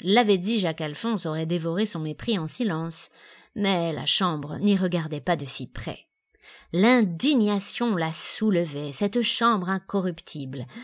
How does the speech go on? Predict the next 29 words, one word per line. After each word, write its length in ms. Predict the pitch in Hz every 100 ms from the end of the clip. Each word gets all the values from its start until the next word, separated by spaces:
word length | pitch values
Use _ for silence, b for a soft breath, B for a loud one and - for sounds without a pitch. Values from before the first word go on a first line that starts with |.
| B -
Elle 320 | 220 202 151
grondait, 720 | 143 135 170 165 147 147 147 262 B
elle 180 | 254 233
s'agitait 680 | - 240 220 220 - 196
sur 180 | 160 190
ses 140 | -
moelleuses 500 | 202 180 202 202 185
banquettes 420 | 165 202 175 190 165
de 80 |
velours 320 | 175 175 170 160
rouge, 500 | 147 170 170 151 151 240 277 -
poussait 300 | 285 - 247
des 160 | 214
clameurs, 720 | - 214 220 202 185 156 151 B B
c'était 340 | - 269 269
des « 220 | 247 214 - _
oh » 240 | 262 220 - B B -
de 80 | 190
stupéfaction, 880 | - 226 202 196 190 - - 156 143 B B -
des 320 | 233 185 185
yeux 100 | 233
en 160 | 170
accent 320 | 160 185 - 226
circonflexe, 800 | 226 - 214 - 220 - - - B B
de 120 | 226
brusques 420 | 214 220 311 - 269
révoltes 580 | 254 247 254 208 208 202
en 100 | 220
arrière, 580 | 214 202 202 175 160